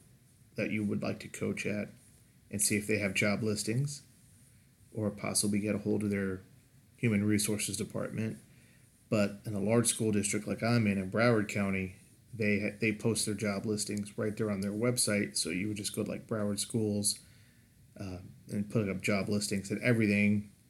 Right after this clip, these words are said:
from every, you know, from housekeeping to administration to coaching to bus driving, it's all there. And, uh, and then there'll be some very specific directions on what they need you to do.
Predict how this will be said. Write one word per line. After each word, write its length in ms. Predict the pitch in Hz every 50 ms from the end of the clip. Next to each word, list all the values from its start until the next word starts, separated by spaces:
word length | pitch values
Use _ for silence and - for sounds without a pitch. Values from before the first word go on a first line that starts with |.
| - -
from 480 | - - 107 107 101 95 92 92 87 - - -
every, 380 | 117 104 110 107 101 92 92 - - - - -
you 100 | - -
know, 140 | - - - - -
from 280 | - - 64 - - - - - - -
housekeeping 840 | - - 120 123 117 - - - 110 101 - 104 98 101 98 98 -
to 420 | - - 101 95 95 - - - - -
administration 880 | 101 101 104 107 104 101 - - 113 107 107 104 - - 101 101 98 95 -
to 280 | - - - - - - - -
coaching 640 | - 117 110 104 107 - 107 104 104 101 101 95 -
to 120 | - 104
bus 300 | 101 - - 110 107 -
driving, 500 | - - 113 110 107 104 107 101 101 - - - - - - -
it's 200 | - - 117 -
all 200 | 131 120 110 107
there. 280 | 101 104 95 90 95 104 - - - - - - - - - - _ - - - - - - - _ - _ -
And, 280 | - 101 98 95 95
uh, 240 | 101 101 101 101 101 101 - - - - - - - - - - - - - -
and 140 | - 123 120
then 120 | 113 110
there'll 100 | 113 117
be 160 | 110 120 117 107
some 160 | - - 117
very 260 | 104 117 107 107 107
specific 460 | 101 - - 110 - - 117 101 101 -
directions 500 | - 120 - - 110 - - 107 101 -
on 140 | 104 101
what 140 | 104 104 104
they 120 | 104 104 101
need 220 | 101 98 98 92
you 60 | 104
to 100 | 98 98
do. 280 | 90 104 98 - 139